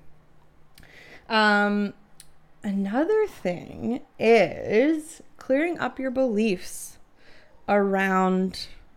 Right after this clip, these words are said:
birth. So whatever way works for you the best, but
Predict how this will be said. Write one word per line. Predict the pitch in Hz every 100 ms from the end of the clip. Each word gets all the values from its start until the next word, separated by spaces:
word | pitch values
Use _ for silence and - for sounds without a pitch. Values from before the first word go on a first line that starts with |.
| - - _
birth. | - 170 - - - - - - - - -
So | - - 220 208 202 196 190 185 - -
whatever | 196 196 220 302
way | 294
works | 262 190 180 -
for | -
you | 180 165
the | 160
best, | - 170 226 302 -
but | 202